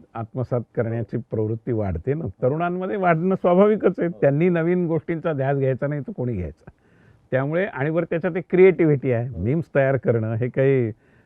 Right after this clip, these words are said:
Speaker 1: अ, निर्बुद्ध माणसाचं काम नाहीये.
Speaker 2: बरोबर.
Speaker 1: त्याला क्रिया-, म्हणजे क्रिएटिव्हिटी लागते,
Speaker 2: बरोबर.
Speaker 1: आणखीन गोष्टी. त्यामुळे लोक गंमतशीरपणे वेगवेगळ्या पद्धतीने, कधी एखाद्याला असं वाटेल की हे फारच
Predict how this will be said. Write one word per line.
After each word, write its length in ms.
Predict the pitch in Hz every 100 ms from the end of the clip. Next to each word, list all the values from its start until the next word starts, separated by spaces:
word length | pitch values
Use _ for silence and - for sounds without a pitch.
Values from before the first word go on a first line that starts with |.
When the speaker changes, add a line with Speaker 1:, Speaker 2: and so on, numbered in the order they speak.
| -
Speaker 1:
अ, 100 | 110
निर्बुद्ध 440 | 107 120 139 156
माणसाचं 480 | 160 151 143 160 -
काम 240 | - 151 160
नाहीये. 300 | 147 101 107
Speaker 2:
बरोबर. 160 | 107
Speaker 1:
त्याला 360 | 113 123 127 123 - _ _ _
क्रिया-, 380 | 127 139 151 - 104
म्हणजे 180 | 107 113 -
क्रिएटिव्हिटी 600 | 139 165 170 156 123 113
लागते, 160 | 107
Speaker 2:
बरोबर. 180 | - 120
Speaker 1:
आणखीन 280 | 123 120 165
गोष्टी. 260 | 113 - - _ _ _ _ _ _
त्यामुळे 260 | - 220 214
लोक 180 | 185 214
गंमतशीरपणे 1160 | 214 156 156 170 - 175 160 240 156 156 151
वेगवेगळ्या 480 | 135 131 131 139 139 135
पद्धतीने, 500 | 120 120 117 123 127
कधी 380 | 120 120 131 127 - _
एखाद्याला 400 | 110 110 117 123
असं 200 | 117 131
वाटेल 340 | 120 101 120 110
की 60 | 110
हे 80 | 110
फारच 340 | 113 113